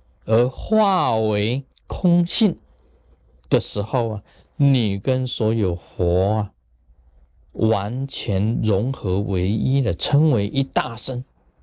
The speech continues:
一个很大的身体。这个时候啊，你所行的事啊，是不可思议的事。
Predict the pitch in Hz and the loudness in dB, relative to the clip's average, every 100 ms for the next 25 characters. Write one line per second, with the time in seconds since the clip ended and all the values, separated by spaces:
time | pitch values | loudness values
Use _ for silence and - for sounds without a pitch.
0 | _ _ 160 165 165 - 98 85 - 123 | _ _ 0 2 0 -2 -4 -4 -4 -2
1 | 110 120 - 127 131 - _ _ _ _ | -4 -6 -4 -4 -6 -14 _ _ _ _
2 | _ _ _ _ _ _ _ 247 233 170 | _ _ _ _ _ _ _ 2 2 0
3 | - 117 151 135 110 - - 127 151 - | 0 -2 0 0 -2 -6 -2 2 2 2
4 | 110 101 - - 117 95 120 135 127 - | 0 0 -2 0 2 2 2 2 0 0
5 | - 139 92 85 - _ - - - - | 2 2 0 -4 -12 _ -2 -2 -2 0
6 | 262 - - - 110 85 - 120 113 104 | 0 -2 -12 -2 -2 0 -2 0 0 0
7 | 92 104 113 - - | -4 -8 -10 -10 -14